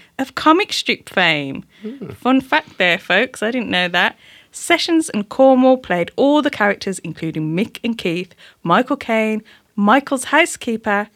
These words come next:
Speaker 1: Jack Nicholson, Al Pacino, and others. Great choice of songs. Keep up the good work, Dave.
Speaker 2: Oh, well, that's nice, isn't
Speaker 1: That
Speaker 2: it?
Speaker 1: was lovely.
Speaker 2: Wow.
Speaker 1: I, I
Speaker 2: Mm.
Speaker 1: particularly enjoyed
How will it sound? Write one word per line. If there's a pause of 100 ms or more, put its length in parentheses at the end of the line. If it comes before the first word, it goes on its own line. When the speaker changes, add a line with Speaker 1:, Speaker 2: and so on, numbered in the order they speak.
(180)
Speaker 1:
Jack
Nicholson,
Al
Pacino,
and
others. (360)
Great
choice
of
songs. (180)
Keep
up
the
good
work, (240)
Dave. (800)
Speaker 2:
Oh,
well,
that's
nice,
isn't
Speaker 1:
That
Speaker 2:
it?
Speaker 1:
was
lovely.
Speaker 2:
Wow.
Speaker 1:
I, (540)
I
Speaker 2:
Mm.
Speaker 1:
particularly
enjoyed